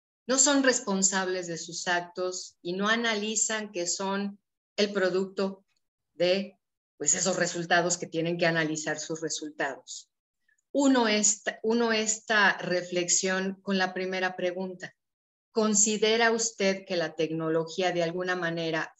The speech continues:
frena o limita la transmisión de emociones en el proceso de enseñanza-aprendizaje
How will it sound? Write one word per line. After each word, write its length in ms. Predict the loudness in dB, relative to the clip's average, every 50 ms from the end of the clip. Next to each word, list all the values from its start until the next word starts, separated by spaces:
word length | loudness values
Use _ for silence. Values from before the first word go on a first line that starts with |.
| -20 -8 -4
frena 560 | -2 0 0 0 0 0 -2 -4 -6 -8 -12 _ _ _ _ _ _
o 120 | -2 -2 0
limita 560 | 0 0 -2 -2 -2 -2 -2 -2 -2 -2 -2
la 160 | -2 -4 -4
transmisión 680 | -6 -6 -6 -6 -6 -6 -6 -6 -6 -4 -4 -4 -4 -4
de 60 | -4
emociones 840 | -4 -2 -2 -2 -2 0 -2 -2 -2 -4 -4 -6 -8 -10 -12 _ _ _ _ _ _
en 120 | -6 -2 -2
el 120 | -2 -2
proceso 460 | -2 -2 0 0 0 0 0 0 0
de 100 | 0 0
enseñanza-aprendizaje 1300 | 0 0 -2 -2 -2 -4 -4 -4 -2 -4 -4 -4 -6 -6 -6 -6 -6 -4 -4 -2 -4 -4 -4 -8 -12 -14